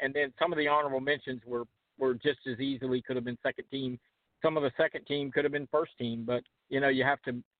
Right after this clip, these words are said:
you have to kinda make that judgment. And, uh, you know, I did, and, you know, there were a couple, that was where the changes were at the last minute,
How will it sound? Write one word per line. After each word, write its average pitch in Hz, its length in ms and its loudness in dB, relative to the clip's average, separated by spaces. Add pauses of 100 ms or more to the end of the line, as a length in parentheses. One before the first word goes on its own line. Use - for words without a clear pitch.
(340)
you 143 80 2
have 151 100 0
to 131 80 -14
kinda 151 240 2
make 135 280 -2
that 143 240 0
judgment. 135 440 0 (300)
And, 131 380 0
uh, 127 340 4 (380)
you 160 80 2
know, 143 160 6
I 143 120 4
did, 156 380 2
and, 135 300 -6 (520)
you 143 100 2
know, 147 60 4
there 143 120 4
were 135 120 4
a 117 40 0
couple, 160 380 0
that 175 180 2
was 160 120 -8
where 180 180 2
the 147 100 -8
changes 165 420 0
were 160 160 4
at 131 80 -8
the 143 60 -4
last 143 340 2
minute, 143 280 -2